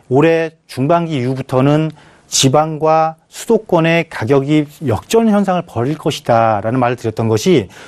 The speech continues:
통계 자료에서 지금 여실히 나타나는 것입니다. 어, 특히 여기서 이 오 개 광역시 나오니까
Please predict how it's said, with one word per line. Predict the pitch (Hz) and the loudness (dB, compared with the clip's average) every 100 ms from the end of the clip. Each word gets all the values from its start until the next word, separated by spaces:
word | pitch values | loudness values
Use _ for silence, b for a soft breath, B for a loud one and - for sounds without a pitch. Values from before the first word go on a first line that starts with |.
| - | -2
통계 | 240 254 | 2 2
자료에서 | 226 202 175 165 | 2 2 0 -2
지금 | 151 110 | -4 -4
여실히 | 107 156 | -4 -2
나타나는 | 139 95 151 156 135 | -2 -2 -2 -2 0
것입니다. | 113 - 104 101 92 B B - | -4 -4 -4 -4 -6 B B -2
어, | 139 | -2
특히 | 139 196 | 2 0
여기서 | 175 185 | 2 2
이 | 170 | 0
오 | 160 | 0
개 | 196 | -2
광역시 | - 160 208 - | -4 -4 -2 -2
나오니까 | 190 156 135 135 135 117 | 0 0 -2 0 0 0